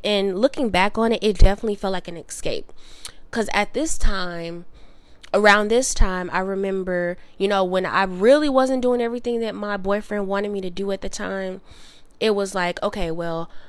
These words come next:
you know, I can get your name off the lease if I wanted to, you know, if you're not gonna do what I need you to do. If you're not gonna lose weight like I need you to do, then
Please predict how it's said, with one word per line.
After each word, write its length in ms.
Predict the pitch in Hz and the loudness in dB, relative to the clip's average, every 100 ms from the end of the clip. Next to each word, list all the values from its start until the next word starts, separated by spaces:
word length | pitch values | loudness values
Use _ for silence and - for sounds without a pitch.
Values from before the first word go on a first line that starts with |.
| - - | -10 -4
you 140 | 185 | -2
know, 400 | 180 170 170 170 - - | -2 -6 -8 -10 -16 -4
I 140 | 185 240 | 0 0
can 180 | 254 | 0
get 160 | 202 202 | -2 -2
your 160 | 208 185 | -4 -2
name 240 | 180 175 | 0 0
off 200 | 170 170 | -4 -6
the 80 | 165 | -6
lease 280 | 175 185 - | -6 -6 -6
if 140 | 175 | -4
I 100 | 160 | -4
wanted 440 | 160 180 214 180 | -2 0 0 -2
to, 420 | - - 160 160 165 - - - - - | -6 -4 -4 -6 -12 -18 -20 -20 -20 -8
you 100 | 190 | 0
know, 140 | 160 131 | 0 0
if 140 | 180 | -2
you're 100 | 185 | -2
not 220 | 175 160 | -2 -4
gonna 160 | 170 165 | -8 -8
do 100 | 170 | -8
what 100 | 160 | -8
I 100 | 156 | -8
need 260 | 170 165 | -8 -8
you 60 | 165 | -8
to 80 | 160 | -6
do. 340 | 180 180 185 - - - - | -4 -4 -8 -16 -20 -18 -14
If 160 | 165 | -4
you're 100 | 208 | -2
not 140 | 214 202 | -2 -2
gonna 140 | 202 | -4
lose 320 | 185 190 180 | -4 -4 -4
weight 260 | 180 214 139 | -2 -2 -2
like 160 | 175 | -6
I 80 | 175 | -6
need 220 | 175 175 | -8 -8
you 80 | 170 | -8
to 60 | 170 | -10
do, 260 | 170 208 | -6 -6
then 320 | 180 170 165 | -4 -2 -4